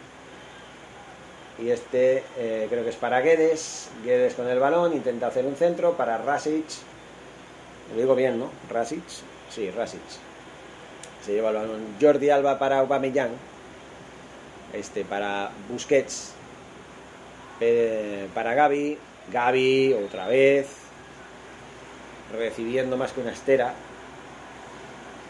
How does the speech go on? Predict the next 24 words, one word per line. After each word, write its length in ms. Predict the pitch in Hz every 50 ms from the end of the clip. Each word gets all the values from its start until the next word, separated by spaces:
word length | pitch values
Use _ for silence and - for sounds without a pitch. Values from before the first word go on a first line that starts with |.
| - - - - - - - - - - - - - - - -
Y 60 | -
tarjeta 380 | 104 110 104 - - 120 117 120
amarilla 520 | 117 117 117 123 123 117 123 123 123 120 120
para 480 | - 120 120 120 120 120 120 123 123 123 - - - - - - - - - - - - - - - - - - - - - - - - - - -
el 60 | 95 87 - -
jugador 320 | 98 104 104 117 117 120
del 140 | 123 123 120
Valencia, 560 | 123 127 139 139 - - 135 131 131 127 127 - - - - - - - - - - - - - - - - - - - - - - - - - - - - 113
Lato. 380 | 135 151 160 156 143 135 139 135 - - - - - - - -
Sí, 160 | - 110 104
sí, 80 | 101 101
le 180 | 95 90 90
mete 220 | 92 104 101 107 104
el 100 | 107 101
codazo 380 | - 107 110 113 110 - 120
en 180 | 113 110 110 110
la 220 | 110 107 107 107
nuca. 520 | 113 135 135 - - 135 135 131 131 135 -
Sí, 140 | - 98
es 160 | 82 - - - -
clarísima 600 | 123 123 123 120 120 131 117 - 123 113 117 110
la 100 | 104 95
falta. 380 | - 113 107 101 127 131 147 - - - - - - - - - - - - - - - - - - - - - - - - - - - - - -
Bueno, 220 | 131 123 110 98